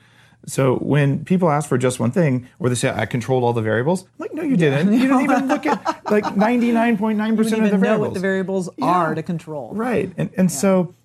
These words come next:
Speaker 1: what you do when you wanna do what J J did,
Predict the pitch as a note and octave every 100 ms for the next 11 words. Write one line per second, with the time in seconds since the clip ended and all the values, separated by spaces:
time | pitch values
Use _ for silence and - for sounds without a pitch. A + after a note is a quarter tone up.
0 | _ - D3+ G3 G#3+ F3+ D3 F3+ F3+ D3+
1 | C#3+ C3+ D3+ D3 C#3 C#3 C3 C3+ A#2+ A#2+
2 | C3 E3+ D3+ A#2 C#3+ G#3